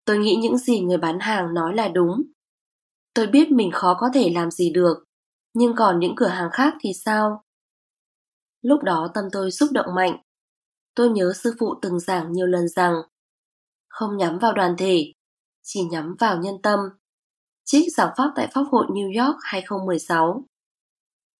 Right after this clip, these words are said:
Theo suy nghĩ của tôi, một số người điều hành việc nhượng quyền thương mại đã có những quyết định tồi gây thiệt hại cho toàn bộ hoạt động nhượng quyền,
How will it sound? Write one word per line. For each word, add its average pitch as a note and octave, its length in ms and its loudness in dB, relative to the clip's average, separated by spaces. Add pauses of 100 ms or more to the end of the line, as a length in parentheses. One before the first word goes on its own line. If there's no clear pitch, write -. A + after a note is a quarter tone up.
(300)
Theo A#3 140 2
suy A#3 180 -2
nghĩ A#3 240 2
của F#3 180 0
tôi, G3+ 400 -4 (500)
một A3 140 0
số G#3+ 220 -2
người B3+ 160 6
điều A3 200 2
hành G3 320 -2
việc F#3 220 -2
nhượng - 180 -2
quyền F#3+ 220 -2
thương A#3 200 -2
mại A3 340 0 (180)
đã G#3+ 240 4
có A3 80 2
những A3 220 -2
quyết E4 180 4
định A#3+ 180 4 (180)
tồi F#3+ 300 6
gây A3+ 200 2
thiệt A3 160 -2
hại F#3+ 260 -2
cho - 180 -4
toàn F#3 220 0
bộ F3+ 220 2
hoạt F3+ 180 -2
động F#3 220 2
nhượng F#3 200 -4
quyền, F#3 300 2